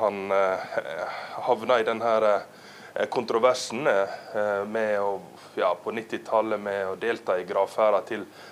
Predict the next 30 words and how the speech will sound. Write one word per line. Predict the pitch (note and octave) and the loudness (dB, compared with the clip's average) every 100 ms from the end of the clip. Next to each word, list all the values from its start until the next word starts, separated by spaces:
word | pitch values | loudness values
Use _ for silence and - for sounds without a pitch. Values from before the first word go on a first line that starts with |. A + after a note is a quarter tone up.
| - | -12
Slobodan | - G#2+ F#2+ G2 F#2+ | 0 2 4 2 2
Milis-, | F#2+ G#2 - - F#2+ - | -2 -6 -8 -12 -14 -10
Milosevic | G#2 A2 A#2 - G2+ G#2+ - | -2 2 2 2 -6 -4 0
og, | G2+ - - - - | 2 0 -8 -12 -6
og | G#2 | -2
til | A2+ | 0
og | G#2+ | 0
med | G#2+ G#2+ G2 - - - | 2 2 2 -2 -20 -6
holde | - G#2+ G2 F#2+ - - - - | 0 2 2 0 -6 -20 -14 -4
tale, | G#2+ A#2+ E3+ D3+ G#2+ - - | 4 6 8 6 4 0 -8
eh, | A2 G2+ G2+ - - - - | -2 -2 -2 -6 -16 -20 -10
eh, | - G2+ G2+ | -4 -2 -2
i | A#2+ A2+ G#2+ | -2 -2 -2
gravferda | G2+ G#2+ G#2+ - A2+ G2+ | 0 2 2 6 6 8
hans. | D3+ G3+ - - - - - - - | 6 4 -2 -8 -14 -18 -18 -12 -2
Eh, | G#2+ A2 | 2 4
og | A2 D3 | 4 4
så | D3 | 6
er | G3 | 8
det | F#3 | 8
jo | D#3 | 8
de | D3+ C#3 | 6 6
som, | - B2 A#2 A2+ | 2 0 0 0
eh, | A2+ | 0
sier | - C3 B2 A#2 | 4 6 8 6
at, | A2+ - | 4 2
eh, | G#2 G#2 - - | 2 2 0 -2
en | A#2 | -2
må | B2+ C#3+ C3+ | 4 4 6
jo | A#2+ | 4